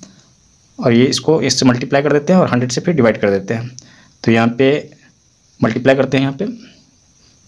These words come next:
यहाँ पे ज़ीरो हो गया, नाइन फ़ाइव जा फ़ोर्टी फ़ाइव, फ़ाइव, फ़ोर बच गया, और नाइन सेवन जा सिक्सटी थ्री, सिक्सटी थ्री और फ़ोर,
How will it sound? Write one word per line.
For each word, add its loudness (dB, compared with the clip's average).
यहाँ 2
पे -2
ज़ीरो 2
हो 4
गया, -2
नाइन 4
फ़ाइव 0
जा 2
फ़ोर्टी -4
फ़ाइव, 0
फ़ाइव, -2
फ़ोर 0
बच 0
गया, -2
और 2
नाइन 4
सेवन 2
जा 2
सिक्सटी -2
थ्री, 0
सिक्सटी -2
थ्री 0
और 2
फ़ोर, 0